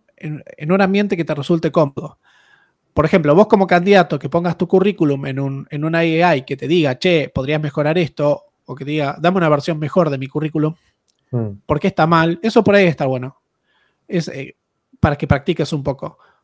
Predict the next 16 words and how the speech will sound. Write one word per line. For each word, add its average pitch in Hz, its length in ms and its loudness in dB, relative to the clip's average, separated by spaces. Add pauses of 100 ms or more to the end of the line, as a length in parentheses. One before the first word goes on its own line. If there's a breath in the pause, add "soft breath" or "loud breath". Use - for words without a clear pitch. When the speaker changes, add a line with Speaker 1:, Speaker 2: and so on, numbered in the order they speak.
(120)
Speaker 1:
Pero 151 180 2
me 160 120 0
parece 190 280 4
que 180 80 0
tiene 175 160 2
utilidad 156 360 2
limitada. 143 520 0
No 143 80 -4
hay 156 100 -2
nada 175 240 2
como 131 340 -2
persona 147 340 -2
a 135 40 -4
persona 127 380 -6
para 135 160 -10
eso. - 180 -16